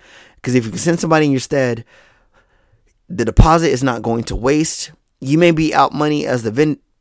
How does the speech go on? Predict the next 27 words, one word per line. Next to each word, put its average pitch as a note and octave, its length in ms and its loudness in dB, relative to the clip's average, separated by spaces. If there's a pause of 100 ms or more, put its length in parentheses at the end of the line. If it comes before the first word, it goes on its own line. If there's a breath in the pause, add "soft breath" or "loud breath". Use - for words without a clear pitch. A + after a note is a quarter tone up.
(140)
as A#2 160 -2
the G#2 100 -6
vendor C#3 400 0
because B2+ 600 -2 (600)
hopefully, C3 800 0 (720 soft breath)
you A#3+ 100 2
know, A#3+ 80 2
you're A#2+ 140 0
conducting C3+ 320 2
yourself C3 220 0
in B2+ 40 0
a B2+ 40 2
way B2 100 2
saying, F2+ 220 -6
"Hey, E3 160 2
you're B2+ 100 0
sending C3 240 -2
somebody B2+ 300 0
in A#2+ 40 -2
your A#2 60 -4
stead D3+ 400 2 (380 loud breath)
and B2 160 0
they're D#3 160 8
getting C3 220 0
paid D#3+ 260 4
for - 240 -10
it." - 100 -14